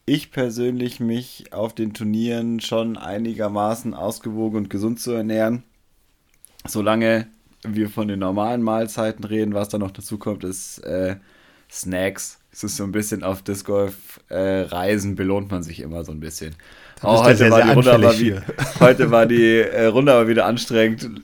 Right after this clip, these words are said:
Speaker 1: Komm, wir gehen noch kurz in den Supermarkt. <laughs> Das kommt auf jeden Fall dazu. Ähm, aber sonst ist es relativ standard und unspektakulär,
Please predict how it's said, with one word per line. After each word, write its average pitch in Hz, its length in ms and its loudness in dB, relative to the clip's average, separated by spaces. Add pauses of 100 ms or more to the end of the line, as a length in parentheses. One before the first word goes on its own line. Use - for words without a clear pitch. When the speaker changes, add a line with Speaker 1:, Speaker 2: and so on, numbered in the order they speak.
(140)
Speaker 1:
Komm, 127 180 0
wir 117 80 0
gehen 113 160 4
noch 113 140 0
kurz 113 180 -4
in 104 60 -4
den 98 40 -4
Supermarkt. 87 520 -6 (960)
<laughs> - 240 -2 (1400)
Das 117 180 -2
kommt 123 140 2
auf 107 100 0
jeden 123 160 0
Fall 117 200 -2
dazu. 123 420 -4 (540)
Ähm, 104 880 0 (120)
aber 98 300 0
sonst 104 640 -2 (960)
ist 98 220 -6
es 98 240 -8
relativ 92 580 -2
standard 98 680 -2
und 90 160 -8
unspektakulär, 117 1400 -2